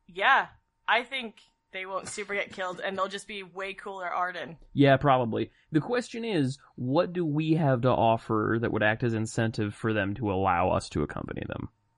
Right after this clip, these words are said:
Speaker 1: A monkey demon.
Speaker 2: Oh, shit.
Speaker 1: I, we're not saying that's incentive, but I'm saying, like, "Oh, look
Speaker 2: No,
Speaker 1: at
Speaker 2: we,
Speaker 1: how
Speaker 2: we do have
Speaker 1: powerful
Speaker 2: that.
Speaker 1: and insane we are."
Speaker 2: We could pretend that Love has, like,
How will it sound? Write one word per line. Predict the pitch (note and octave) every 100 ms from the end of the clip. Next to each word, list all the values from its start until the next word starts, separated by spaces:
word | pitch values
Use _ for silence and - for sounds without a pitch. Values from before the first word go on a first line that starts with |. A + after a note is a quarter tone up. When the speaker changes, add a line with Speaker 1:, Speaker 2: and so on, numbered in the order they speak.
| _
Speaker 1:
A | C#4+
monkey | C4+ C#4 E4 G#3+
demon. | F3 F3 D#3+ E3+ -
Speaker 2:
Oh, | A2 D3
shit. | C#3+ C#3 C#3 _ _ _ -
Speaker 1:
I, | -
we're | A#3 B3+
not | C4+ C4+
saying | C#4 B3+
that's | A3
incentive, | G3 F3+ G#3+ A3+ D#3+ -
but | F#3
I'm | F3+
saying, | F3+ A3+ A3 G3
like, | D#3 -
"Oh, | A3 B3 E3+
look | F#3+
Speaker 2:
No, | G3
Speaker 1:
at |
Speaker 2:
we, | G3+ A3
Speaker 1:
how | B3 - _ _ _
Speaker 2:
we | G#2+ A2+
do | A#2+
have | - B3+
Speaker 1:
powerful | - E2 G3+
Speaker 2:
that. | G3+
Speaker 1:
and | F#3 F#3 F#3+
insane | F#3 - - A#3 C4+
we | G3 E3+
are." | D#3+ D#3 E3+
Speaker 2:
We | C#3+
could | A3 G3+
pretend | - - F#3 D#3
that | C#3+
Love | C3+ C3+
has, | B2+ A#2+
like, | A#2+